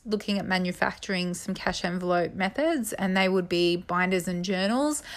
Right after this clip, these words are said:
I do use this method in my group facilitation, but I have had some people ask if they can purchase them,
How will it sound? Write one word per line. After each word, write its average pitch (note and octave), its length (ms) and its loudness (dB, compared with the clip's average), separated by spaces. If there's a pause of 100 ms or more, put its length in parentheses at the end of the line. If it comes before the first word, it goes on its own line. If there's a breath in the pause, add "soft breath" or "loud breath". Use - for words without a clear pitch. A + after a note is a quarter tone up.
(180 loud breath)
I G3+ 180 4
do A3 160 0
use G3 340 2
this F3+ 260 -2
method F3 340 2
in F3+ 200 -4
my E3+ 160 0
group E3+ 300 0
facilitation, G3 1000 0
but F#3 280 2
I G3+ 100 2
have G3 240 2
had F#3+ 180 0
some F3+ 160 -4
people F3 300 -2
ask - 260 0
if F3 100 -12
they G3 120 -2
can F3+ 180 -4
purchase G#3+ 440 0
them, D4 260 6